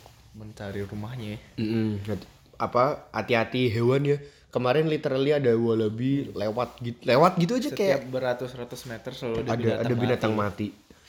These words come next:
Speaker 2: Ini, ini nggak bohong, kemarin kayak dia, si doi kayak, "Ya udah lewat aja," gitu, kayak slow aja gitu. <laughs> Ada, ada mo-, ada mobil lewat terus dia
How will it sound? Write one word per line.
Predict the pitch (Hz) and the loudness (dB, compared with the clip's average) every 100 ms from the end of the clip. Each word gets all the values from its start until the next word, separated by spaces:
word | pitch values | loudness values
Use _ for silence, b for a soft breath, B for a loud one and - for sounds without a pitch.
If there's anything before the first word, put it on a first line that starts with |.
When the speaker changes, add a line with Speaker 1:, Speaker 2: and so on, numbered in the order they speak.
| B B B - | B B B 0
Speaker 2:
Ini, | 156 - | 4 6
ini | 196 | 6
nggak | 185 147 | 8 8
bohong, | 151 196 | 6 4
kemarin | 185 175 233 | 4 2 2
kayak | 233 208 160 | 0 0 2
dia, | 160 220 - - | 2 2 -2 -10
si | 156 - | -6 0
doi | 147 135 175 196 | 4 6 4 2
kayak, | 170 143 - - | 2 2 0 -6
"Ya | - 151 | -6 2
udah | 226 | 4
lewat | 180 135 139 139 | 4 2 0 0
aja," | 147 | -2
gitu, | 190 190 | -2 -2
kayak | 185 147 - | -2 -2 -4
slow | - - 135 127 127 | -4 2 4 4 4
aja | 117 135 151 151 | 2 0 -2 -2
gitu. | 160 165 170 - - | -2 -2 -2 -6 -14
<laughs> | - 190 | -4 4
Ada, | 156 147 139 - | 6 6 4 4
ada | 135 131 | 2 2
mo-, | 127 123 120 | 2 -2 -2
ada | 127 131 | -2 0
mobil | 127 123 135 | 0 0 -2
lewat | 147 143 165 | -2 -4 -6
terus | - | -6
dia | 143 | -4